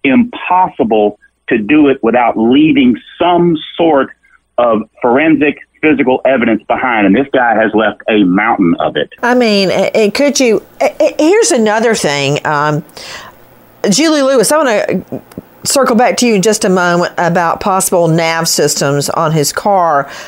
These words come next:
Speaker 2: but Tom Ruskin joining me, and then I want Karen Stark to weigh in on this as well. Tom Ruskin, guys, private investigator extraordinaire, president of C M P Protective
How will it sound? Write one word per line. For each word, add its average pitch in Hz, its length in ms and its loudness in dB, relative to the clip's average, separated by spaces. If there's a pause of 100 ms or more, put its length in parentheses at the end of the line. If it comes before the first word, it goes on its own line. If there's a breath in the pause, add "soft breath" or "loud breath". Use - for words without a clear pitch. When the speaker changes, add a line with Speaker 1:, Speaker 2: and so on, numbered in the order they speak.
(260 loud breath)
Speaker 2:
but 240 380 -2 (240 loud breath)
Tom 381 340 2
Ruskin 220 460 0
joining 165 460 0
me, 170 140 0
and 185 100 0
then 294 100 2
I 339 40 2
want 220 160 0
Karen 220 240 0
Stark 175 300 -2
to 185 60 0
weigh 170 200 2
in 165 80 0
on 160 100 0
this 165 180 -2
as 151 160 0
well. 165 340 0 (220 loud breath)
Tom 320 240 0
Ruskin, 233 380 0
guys, 202 260 0
private 220 340 0
investigator 170 760 0
extraordinaire, 185 680 0
president 180 480 -2
of 165 100 -2
C 208 320 -2
M 175 160 0
P 180 260 0
Protective 180 640 -2